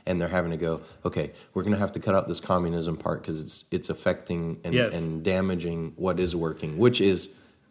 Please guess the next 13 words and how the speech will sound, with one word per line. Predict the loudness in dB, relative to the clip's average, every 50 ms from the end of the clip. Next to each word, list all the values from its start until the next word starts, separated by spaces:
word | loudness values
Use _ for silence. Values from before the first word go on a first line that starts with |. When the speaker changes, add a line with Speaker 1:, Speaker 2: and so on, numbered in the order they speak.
| _ 0
Speaker 2:
Yeah. | 2 2 2 0 -4 -12 -18 -18 -18 -20 -20 -20 _ _ -12 -10 -8 -4
Speaker 1:
capitalism. | -4 -4 -4 -4 -8 -12 -10 -10 -12 -12 -14 -18 -20 -20 -20 -20 -20 -20 -20 -20 -20 -6 6 10
Speaker 2:
Well, | 10 10 10 8 4 -6 -10 -16 -14 -4
when | 0 4 4 6
I | 6
get | 6 6 8 8
into | 8 8 6 6
this, | 6 6 6 6 6
you'll, | 6 6 6 4 0 2
you'll | 4 6 6 6
see | 6 6 8 8 8
that, | 8 6 2 0 -2 -6 -4 -2
uh, | 0 2 2 2 0 -2